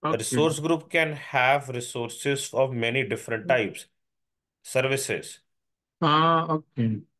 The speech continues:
Speaker 1: I can create a different, different services in one single resource group. Okay, I
Speaker 2: Okay.
Speaker 1: can create database, storage, virtual machine, I P addresses,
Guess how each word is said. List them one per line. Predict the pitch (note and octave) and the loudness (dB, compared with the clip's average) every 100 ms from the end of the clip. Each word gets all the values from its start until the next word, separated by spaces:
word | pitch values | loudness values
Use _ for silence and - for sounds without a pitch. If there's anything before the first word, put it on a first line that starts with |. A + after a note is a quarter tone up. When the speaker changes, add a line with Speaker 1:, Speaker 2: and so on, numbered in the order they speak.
| _ _ _ _ _ - | _ _ _ _ _ -4
Speaker 1:
I | G2 | -2
can | C#3+ D3 C#3+ | 0 0 0
create | C#3+ D#3+ | 0 4
a | D#3 C3 | 4 2
different, | B2+ D#3 C#3+ | -2 -2 0
different | C#3 - C#3+ C3+ | -2 -2 -4 0
services | B2+ A#2 B2 D#3+ D3 | 0 0 0 0 0
in | C#3+ C3 | 0 0
one | C#3 | 0
single | C#3 C#3+ C3 C3+ | -2 -6 0 0
resource | A#2+ A#2 D3+ A#2 - | 0 -4 -4 -4 -8
group. | E2 - _ _ _ _ _ _ _ _ _ _ _ _ _ _ _ _ _ _ _ _ _ _ - | -14 -14 _ _ _ _ _ _ _ _ _ _ _ _ _ _ _ _ _ _ _ _ _ _ -6
Okay, | - D3 E3 | -2 2 4
I | |
Speaker 2:
Okay. | C3 B2+ | 6 6
Speaker 1:
can | C3+ | 4
create | C#3 D3 | 2 0
database, | A#2+ A2+ C#3+ C3+ C#3 D3 | 0 0 2 2 2 0
storage, | C#3+ - B2+ B2 C3+ C3+ - - - _ - | -2 -6 -2 0 0 -2 -8 -16 -18 _ -4
virtual | G#2+ A2 D3 C#3 | -2 0 0 0
machine, | B2+ - C#3+ C#3+ - _ - G#2 | 0 0 -2 -2 -8 _ -4 0
I | A2 | 0
P | A#2 C#3 | 2 0
addresses, | C3+ C3+ B2 C#3+ C3 C3 | 2 2 0 0 -2 -2